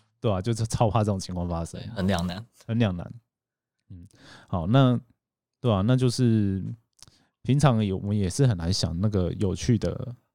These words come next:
Speaker 1: 的梗欸。那你觉得我们，啊，对，刚刚讲到迷因，
Speaker 2: 嗯。
Speaker 1: 我一直也要问，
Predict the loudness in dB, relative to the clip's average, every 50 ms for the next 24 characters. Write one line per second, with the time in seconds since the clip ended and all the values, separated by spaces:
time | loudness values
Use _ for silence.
0 | _ -4 -4 -4 -4 -4 -8 -8 -8 -8 -12 -12 -12 -14 _ _ -2 0 2 2
1 | 2 2 0 0 2 4 4 4 4 2 0 -2 _ -12 _ _ _ _ _ _
2 | _ _ -6 -4 -2 0 0 0 0 0 -2 -4 -4 -8 -10 _ _ _ _ _
3 | _ _ _ _ -6 -2 2 2 2 2 2 0 0 0 0 0 0 0 0 0
4 | -2 -2 -2 -4 -4 -4 -6 -8 -10 -14 _ _ _ -18 -14 -6 -2 0 0 0
5 | 2 2 2 2 2 0 0 2 2 0 0